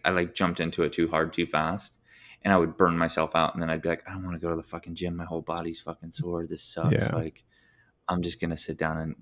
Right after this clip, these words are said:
Speaker 1: eat this bag of chips."
Speaker 2: <laughs>
Speaker 1: <laughs> And that's, like, exactly what would happen. But, um, I'm, I'm quite a bit more committed to it now. And I think I did it the right way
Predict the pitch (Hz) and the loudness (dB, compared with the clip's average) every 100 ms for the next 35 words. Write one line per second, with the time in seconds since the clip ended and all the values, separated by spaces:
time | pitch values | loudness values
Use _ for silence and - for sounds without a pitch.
0 | _ 87 - 78 - 82 78 - - - | _ -10 -6 -8 -8 -8 -8 -8 -10 -12
1 | - 139 - 143 - 127 117 113 - - | 8 10 12 12 12 12 10 8 2 -4
2 | - - - - - - 123 113 107 - | -8 -14 -14 -18 -18 2 8 8 8 8
3 | 110 101 95 78 80 - 85 87 76 - | 8 8 6 6 4 4 4 4 2 2
4 | 87 95 80 82 - 78 - 85 82 82 | 2 2 0 0 4 4 4 2 2 0
5 | - _ _ _ _ _ _ _ _ - | -8 _ _ _ _ _ _ _ _ -10
6 | - 113 107 101 98 - 98 87 - 92 | 2 4 4 4 4 8 8 8 4 2
7 | 90 82 82 85 - 90 - 87 92 - | 0 0 2 2 2 0 2 2 0 -2
8 | _ _ - - _ - 107 98 87 85 | _ _ -20 -20 _ 4 6 8 6 4
9 | 107 95 85 90 87 82 90 82 80 - | 4 6 6 6 6 4 2 4 4 4
10 | 87 85 | 4 4